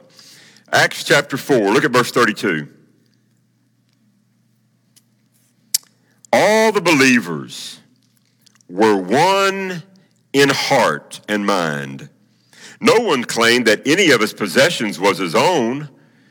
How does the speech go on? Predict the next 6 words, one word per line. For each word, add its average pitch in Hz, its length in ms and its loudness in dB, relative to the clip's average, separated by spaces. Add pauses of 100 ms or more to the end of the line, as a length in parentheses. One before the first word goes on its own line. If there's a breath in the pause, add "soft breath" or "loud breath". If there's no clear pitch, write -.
(280 soft breath)
but 113 280 -2
they 139 160 4
shared 101 840 0 (100)
everything 135 800 -2
they 131 180 -4
had. 147 600 -6